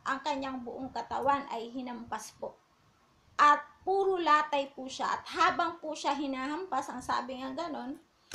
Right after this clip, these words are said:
ito po yung, ito po yung panghampas at meron po yung mga tinik-tinik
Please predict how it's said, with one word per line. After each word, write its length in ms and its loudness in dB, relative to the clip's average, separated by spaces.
ito 240 -4
po 240 2
yung, 480 -2
ito 240 -4
po 240 -4
yung 240 0
panghampas 960 0
at 320 2
meron 320 0
po 240 -4
yung 160 -4
mga 320 -6
tinik-tinik 640 -12